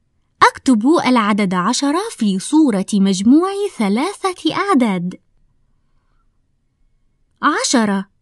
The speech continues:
تساوي كم زائد كم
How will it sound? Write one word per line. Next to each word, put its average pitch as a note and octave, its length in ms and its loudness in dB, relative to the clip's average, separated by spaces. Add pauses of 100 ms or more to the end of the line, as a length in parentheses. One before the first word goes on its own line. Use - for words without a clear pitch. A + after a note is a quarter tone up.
(240)
تساوي A#3+ 720 0 (340)
كم A4+ 180 2 (440)
زائد A#3 360 0 (120)
كم F4 360 2